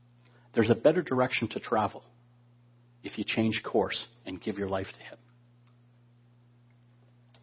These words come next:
That brings people,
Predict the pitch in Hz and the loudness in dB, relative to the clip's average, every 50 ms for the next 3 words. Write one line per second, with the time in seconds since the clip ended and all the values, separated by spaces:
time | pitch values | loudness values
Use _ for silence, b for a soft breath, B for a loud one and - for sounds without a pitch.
0 | _ _ _ _ - - - - - - 110 135 139 135 110 104 98 - - - | _ _ _ _ -20 -20 -20 -20 -20 0 4 6 6 8 6 4 2 -2 -10 -20
1 | - _ _ _ _ _ _ _ _ _ _ _ _ _ _ _ _ _ _ _ | -20 _ _ _ _ _ _ _ _ _ _ _ _ _ _ _ _ _ _ _
2 | _ _ _ _ _ _ _ _ _ - 143 156 165 160 - - 127 113 - 120 | _ _ _ _ _ _ _ _ _ 2 4 4 4 2 0 0 0 2 4 4
3 | 104 107 - - | 2 2 -2 -8